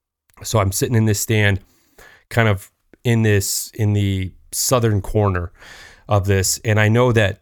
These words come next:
that deer bed along, you know, to my left, uh, essentially, and the wind's kind of blowing me, blowing in my face. The wind's out of the north,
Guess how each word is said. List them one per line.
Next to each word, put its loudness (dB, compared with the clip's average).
that 0
deer 4
bed 0
along, 2
you 0
know, 0
to -2
my 2
left, -4
uh, -4
essentially, -2
and 2
the 2
wind's 0
kind 0
of -2
blowing 2
me, 0
blowing 2
in 2
my 2
face. -4
The -4
wind's 0
out 2
of 0
the 0
north, -2